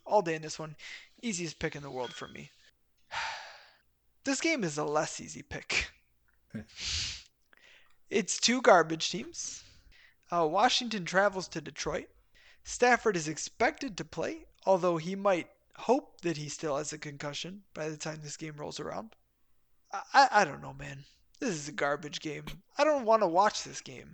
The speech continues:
I'm going to, but I'm not gonna enjoy it, I don't think, which is a sad thing to say 'cause I wanted football back for so long.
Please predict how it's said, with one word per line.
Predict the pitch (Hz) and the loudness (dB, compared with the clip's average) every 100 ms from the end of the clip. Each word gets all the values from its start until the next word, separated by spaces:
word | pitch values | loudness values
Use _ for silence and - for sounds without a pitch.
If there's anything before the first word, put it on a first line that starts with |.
| - - | -20 -4
I'm | 226 | 0
going | 190 202 240 202 | 4 4 4 -2
to, | 214 254 - _ _ _ _ _ - - _ - | -6 -10 -16 _ _ _ _ _ -20 -20 _ 4
but | 190 | 8
I'm | 208 | 8
not | 214 175 | 6 4
gonna | 175 160 | -2 -4
enjoy | 151 143 156 185 | -8 -2 2 2
it, | 170 - | 0 -4
I | |
don't | 156 156 151 | -8 -10 -8
think, | 156 165 - - _ _ _ _ _ _ _ | -8 -8 -14 -20 _ _ _ _ _ _ _
which | 202 | -2
is | 185 151 | -2 -2
a | |
sad | - 185 170 160 | 0 2 2 0
thing | 165 151 | -6 -8
to | |
say | 143 165 170 185 190 - | -6 -4 -4 -6 -12 -10
'cause | 165 147 147 - - - | -10 -8 -10 -12 -14 -14
I | - 175 | 0 2
wanted | 170 160 | 2 0
football | 185 170 165 | -4 -4 -4
back | 160 160 | -2 -6
for | 151 | -6
so | 147 180 | -6 -4
long. | 175 156 160 180 | -4 -6 -8 -12